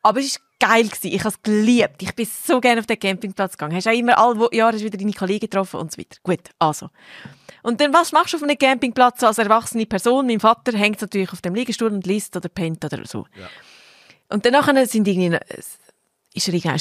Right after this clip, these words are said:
Speaker 1: dort gelegen und hat, dann ist er jetzt, jetzt, äh, rumgeschaut, was so alles rum ist ringsum. Und dann sieht er so auf dem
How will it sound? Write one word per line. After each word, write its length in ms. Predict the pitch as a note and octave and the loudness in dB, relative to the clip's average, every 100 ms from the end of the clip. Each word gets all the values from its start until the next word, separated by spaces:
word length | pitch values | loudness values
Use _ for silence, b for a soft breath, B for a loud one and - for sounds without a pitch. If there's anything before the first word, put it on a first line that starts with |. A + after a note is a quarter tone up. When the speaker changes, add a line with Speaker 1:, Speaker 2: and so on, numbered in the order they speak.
| - | -2
Speaker 1:
dort 340 | B3 C#4+ C4+ | -2 -2 -4
gelegen 280 | - A#3 A#3 | 2 2 2
und 60 | G3 | -2
hat, 140 | E3+ - - | -2 -6 -12
dann 120 | F3+ D3+ | -12 -12
ist 260 | F2 - | -14 -12
er 60 | D#3 | -12
jetzt, 240 | - - - | -12 -18 -20
jetzt, 240 | - - | -18 -10
äh, 260 | F#2 G#2+ - | -6 -4 -2
rumgeschaut, 600 | B3+ C4 B3+ A#3+ A#3+ - | 2 2 4 4 4 0
was 180 | D3+ D#3+ | -6 -4
so 80 | C#3+ | -2
alles 180 | C#3 G3 | -2 0
rum 140 | A3 | 0
ist 220 | G#3+ G3+ | 0 0
ringsum. 420 | F#3+ F#3+ F#3 F3+ | 0 0 0 0
Und 240 | F3 D#3 - | 0 0 -4
dann 80 | C3+ | -4
sieht 280 | F#3 F#3+ E3+ | -2 -2 -4
er 20 | |
so 80 | D#3+ | -6
auf 40 | |
dem 180 | A#2+ C3 | -6 -10